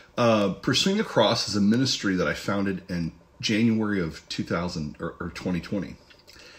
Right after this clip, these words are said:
Um, it's a ministry with a mission to wrestle with the questions of faith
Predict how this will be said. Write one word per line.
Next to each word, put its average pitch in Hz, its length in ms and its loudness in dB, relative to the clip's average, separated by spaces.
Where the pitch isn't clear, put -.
Um, 92 560 0
it's 110 160 -2
a 104 40 4
ministry 160 680 2
with 101 260 0
a 90 60 0
mission 87 600 0
to - 180 -8
wrestle 98 420 -2
with 92 140 -6
the 82 80 -10
questions - 540 -6
of - 120 -6
faith - 680 -6